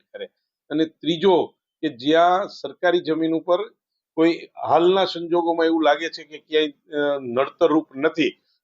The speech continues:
પરંતુ જગ્યા સરકારી છે, તેવા કિસ્સામાં તેઓને, અ, દબાણ નિયમિત કરવા માટે જે સરકારશ્રીની સ્થાયી સૂચનાઓ છે તેનો દંડ ર-, સહિતની રકમ ભરી અને એમને મોકલવામાં આવે.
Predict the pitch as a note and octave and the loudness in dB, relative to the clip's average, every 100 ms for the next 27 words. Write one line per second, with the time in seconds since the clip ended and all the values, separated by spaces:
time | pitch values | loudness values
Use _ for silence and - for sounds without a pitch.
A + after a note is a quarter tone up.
0 | - D3+ E3+ E3+ - C3+ C3+ F3 - F3 | -2 0 2 0 -2 -2 2 2 4 -2
1 | E3 F3+ C3 G#2 - A#2 _ _ _ _ | 0 0 0 -2 -8 -10 _ _ _ _
2 | - E3+ G3 F#3+ E3 - D#3 B2+ C3 - | -2 2 2 0 -8 -2 0 0 -6 -8
3 | _ _ - D3 E3+ E3+ D3 D#3+ G3+ - | _ _ -6 0 4 2 2 0 -2 -14
4 | _ _ D3 D3 D3+ D3+ B2+ D3 E3+ E3 | _ _ -4 -2 0 -2 -2 2 2 2
5 | D#3 E3 F#3 F3+ - D#3+ D#3 C#3 C3 - | 0 2 2 0 0 2 2 2 -2 -2
6 | E3+ F#3+ _ _ _ B2 D3+ D#3+ D#3+ D3 | -6 -6 _ _ _ -4 2 4 4 0
7 | D3+ C3 E3+ D3+ - D3+ D#3 - - D3 | -10 0 0 0 -6 -6 -8 -10 -2 0
8 | F3 - D#3+ D3+ C#3 B2+ - A#2 - _ | 0 -4 -10 -2 2 2 0 -6 -6 _
9 | _ _ D3 D3+ D#3 C#3 D3+ F3 D#3+ D#3+ | _ _ -2 2 0 0 0 2 2 0
10 | - D#3 D3+ D3+ D3 C3 C#3+ C#3+ C#3+ E3+ | 0 2 2 2 0 0 -2 -2 2 2
11 | A2 _ _ _ C3 C#3 D3 C#3+ C#3+ C#3+ | 0 _ _ _ -10 -4 -2 -2 -2 -6
12 | _ _ C3+ C3+ B2 A#2 C3 C3+ C3+ C#3+ | _ _ -10 -4 -2 -2 0 2 2 4
13 | E3 C3 | 4 2